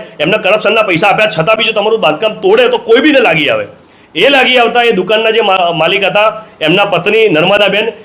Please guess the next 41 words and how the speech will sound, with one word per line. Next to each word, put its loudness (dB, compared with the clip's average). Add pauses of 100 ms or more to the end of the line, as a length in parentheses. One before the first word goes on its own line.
(100)
એમને -2
એમના 0
પોતાની 0
જાત, 0
અ, 4
પ્ર-, -2
અ, 0
ઘ-, -12
ઘણી 0
બધી 0
આજી-, 0
અ, -4
આજીજી 0
કરી, 0
ઘણા 0
બધા -2
રિક્વેસ્ટ -2
કરી, 0 (300)
બહુ 2
સમજાવ્યા 2
પણ 0
ના 2
માનતા, 0 (180)
સામાન 2
પણ -2
ના 0
કાઢવા 0
દીધો 0
એમના, 0
અ, 0
કિરાણાના 0
સ્ટોરનો 0 (380)
અને 0
એમની 0
દુકાન -2
તોડવાની 0
શરૂઆત 0
કરતા 0
એમને 0
લાગી 2
આવતા 2